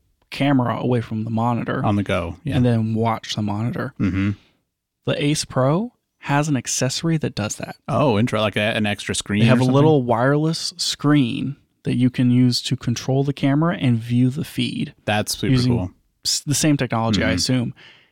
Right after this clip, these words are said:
Speaker 1: And you can get a watch band for it.
Speaker 2: <laughs> Fancy.
Speaker 1: So then you can, like, be doing your action stuff mounted, like, over here outside of your,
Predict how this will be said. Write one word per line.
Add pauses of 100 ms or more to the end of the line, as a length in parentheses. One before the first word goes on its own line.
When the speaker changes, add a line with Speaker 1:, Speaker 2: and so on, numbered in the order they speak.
(360)
Speaker 1:
And (1200)
you
can
get (140)
a
watch
band
for
it. (120)
Speaker 2:
<laughs> (580)
Fancy. (240)
Speaker 1:
So
then
you
can,
like,
be
doing
your
action
stuff
mounted,
like, (120)
over
here (580)
outside
of
your,